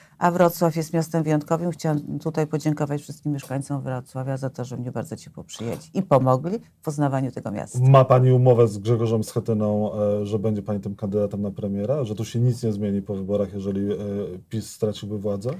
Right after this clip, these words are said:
Speaker 1: Kiedy Grzegorz Schetyna zaproponował mi za-, y, zamianę miejsca, powrót do Warszawy i,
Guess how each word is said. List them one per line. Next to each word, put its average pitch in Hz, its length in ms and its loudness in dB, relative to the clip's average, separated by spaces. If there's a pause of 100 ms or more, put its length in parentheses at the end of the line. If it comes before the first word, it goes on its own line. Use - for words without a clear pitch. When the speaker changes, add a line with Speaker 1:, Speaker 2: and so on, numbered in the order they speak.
(1200)
Speaker 1:
Kiedy 160 160 0
Grzegorz 165 440 0
Schetyna 160 460 -2
zaproponował 147 800 0
mi 101 320 -4
za-, 120 260 -2
y, 123 220 0
zamianę 120 440 0
miejsca, 117 380 -4
powrót 120 320 -2
do 117 120 0
Warszawy 113 680 -2
i, 92 120 -10